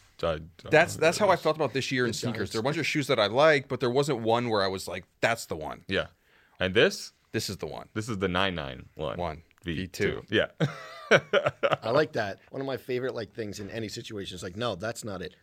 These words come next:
Speaker 3: That's it." Could apply it to a lot of s-,
Speaker 2: It's like you go to a
Speaker 3: lot of
Speaker 2: restaurant,
Speaker 3: things
Speaker 2: you
Speaker 3: that,
Speaker 2: see a
Speaker 3: yes.
Speaker 2: bunch of things where you're like, "Oh, that's all, that
Speaker 3: Yeah.
Speaker 2: looks all great," but when that one thing sticks out to you.
Speaker 3: That's it.
Speaker 1: And
Speaker 2: And
Speaker 1: it's like
Speaker 3: Like Khaled said,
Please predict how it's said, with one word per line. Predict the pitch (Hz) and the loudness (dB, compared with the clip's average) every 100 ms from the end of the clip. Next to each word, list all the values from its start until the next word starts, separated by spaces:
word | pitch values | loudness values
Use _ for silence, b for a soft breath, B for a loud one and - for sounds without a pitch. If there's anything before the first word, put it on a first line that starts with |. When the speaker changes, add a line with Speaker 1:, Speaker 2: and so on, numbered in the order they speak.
| _ | _
Speaker 3:
That's | - 113 - 104 | -2 -2 -2 -6
it." | 78 - _ _ _ _ - | -8 -10 _ _ _ _ -6
Could | 139 | -4
apply | 113 - 117 | -2 -2 0
it | 107 | 0
to | - | -2
a | 104 | -6
lot | 104 117 | -4 -2
of | 117 | -4
s-, | - - | -6 -8
Speaker 2:
It's | 139 | -8
like | |
you | 143 | 0
go | 165 | 4
to | 165 | 6
a | |
Speaker 3:
lot | |
of | 127 | 8
Speaker 2:
restaurant, | 135 147 151 147 | 6 6 6 4
Speaker 3:
things | 143 | 4
Speaker 2:
you | 131 | 2
Speaker 3:
that, | |
Speaker 2:
see | 139 | 6
a | |
Speaker 3:
yes. | 135 | 6
Speaker 2:
bunch | 160 | 6
of | 156 | 2
things | - 156 151 | 2 2 2
where | |
you're | 143 | 2
like, | 143 156 | 2 4
"Oh, | 233 254 | 4 6
that's | 233 233 | 4 4
all, | 233 | 6
that | 202 | 6
Speaker 3:
Yeah. | 208 | 6
Speaker 2:
looks | - | 6
all | 202 | 4
great," | 143 139 151 | 6 6 6
but | 131 | 2
when | 123 120 | 2 4
that | 98 | 4
one | 104 135 | 4 2
thing | 139 131 | 0 -2
sticks | - 139 - | -2 -4 0
out | 120 127 | -2 -2
to | 135 | -6
you. | 143 - | -8 -2
Speaker 3:
That's | - 135 139 - | 4 4 4 0
it. | 107 - b b | 0 -2 b b
Speaker 1:
And | 123 | 2
Speaker 2:
And | 139 | 2
Speaker 1:
it's | - | 4
like | 90 | 4
Speaker 3:
Like | 131 | 4
Khaled | - 156 143 - | 6 4 4 2
said, | 117 87 | 0 -2